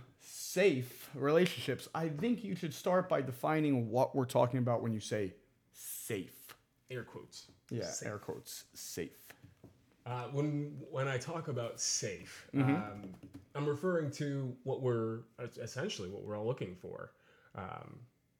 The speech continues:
Speaker 2: when we start with relationships, when we're a little less mindful with our relationships. Um, I think what we're looking for is something that's safe, something that won't ever hurt us. Um,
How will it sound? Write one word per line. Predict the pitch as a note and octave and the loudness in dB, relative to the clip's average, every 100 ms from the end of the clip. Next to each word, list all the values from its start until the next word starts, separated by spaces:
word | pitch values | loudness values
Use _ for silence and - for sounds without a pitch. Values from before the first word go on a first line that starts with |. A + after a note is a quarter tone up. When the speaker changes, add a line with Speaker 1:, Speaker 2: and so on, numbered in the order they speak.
| _ - | _ -6
Speaker 2:
when | A2 G2+ | -6 -4
we | F#2+ | -8
start | - A#2 G#2 - - _ - | -6 -6 -6 -8 -18 _ -8
with | A2 - | -8 -8
relationships, | G2+ G2+ G2 G#2+ G2 - - - | -10 -8 -10 -14 -16 -16 -16 -8
when | A#2 A2 | -4 -2
we're | G#2 G#2 - | -4 -6 -8
a | A#2 | -2
little | B2 A#2 | 0 0
less | A2+ A2 - | -2 -4 -4
mindful | G#2 A2+ A#2 - C3+ | -4 -4 -6 -6 -4
with | C3 B2+ | -4 -2
our | B2+ | -4
relationships. | B2+ C3 C3 - C3 - C#3+ - - _ _ _ _ _ - - | -2 -4 -4 -6 -10 -8 -10 -10 -18 _ _ _ _ _ -20 -6
Um, | G#2+ F#2+ F2 F2 - _ _ _ - | -4 -2 -6 -10 -16 _ _ _ -6
I | |
think | A#2 C3+ | -2 0
what | B2+ B2 | 0 0
we're | A2 G#2 G2 A#2 | 0 0 -6 -4
looking | F#3 B3+ B2+ G2+ | -2 -2 -2 -6
for | - G2+ - F#2 F#2 _ - - | -8 -12 -10 -12 -14 _ -20 -6
is | A#2 A2+ A#2 G#2+ G2 - | -2 0 0 0 -4 -8
something | - C3+ B2 B2 | -6 -4 -2 -2
that's | A2+ - | -2 -4
safe, | - - - - | -4 -4 -6 -6
something | - C#3+ D3 B2+ | -6 -4 -2 -4
that | - | -2
won't | A#2+ B2 B2 - - _ - | 0 0 -2 -10 -18 _ -4
ever | B2 A2+ A2 - | -2 -2 -6 -4
hurt | A#2+ G2 - | -4 -4 -8
us. | - - - - - - - - | -14 -14 -16 -20 -20 -20 -18 -6
Um, | G2 E2+ | -6 -6